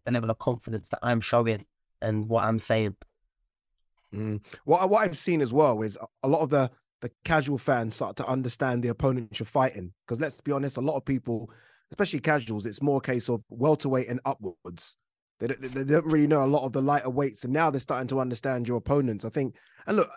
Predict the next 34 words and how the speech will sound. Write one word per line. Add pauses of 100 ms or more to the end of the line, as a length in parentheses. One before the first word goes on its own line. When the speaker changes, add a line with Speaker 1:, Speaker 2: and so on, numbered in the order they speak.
(120)
Speaker 2:
maybe
credit
to
Eddie
here.
Let
me
give
him
a
little
bit
of
credit. (280)
I
feel
like
he's
maybe
put
a
sh-,
spotlight
on (240)
sort
of
the
flyers
and
the
super
flyers, (420)
uh,
and,